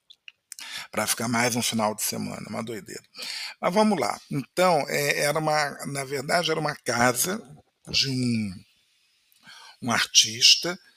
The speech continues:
e ele, um artista plástico, pintor, eu não sei, acho que ele é um pintor. E aí ele tinha um quarto dele, tinha um outro, uma,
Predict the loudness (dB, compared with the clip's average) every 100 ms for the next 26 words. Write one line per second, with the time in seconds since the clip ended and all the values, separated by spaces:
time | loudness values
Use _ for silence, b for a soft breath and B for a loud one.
0 | b b b _ -4 0 2 2 2 0
1 | 2 4 4 2 -2 0 4 4 2 -2
2 | -6 -8 -10 -10 -12 -8 -4 -4 -4 -6
3 | -2 2 2 0 -6 -6 -8 -10 -10 -10
4 | -10 -14 B B B B 0 4 4 0
5 | 0 0 0 0 -2 -2 -6 -4 -2 -2
6 | -4 -4 4 4 4 -2 -2 -4 -6 -8
7 | -8 -10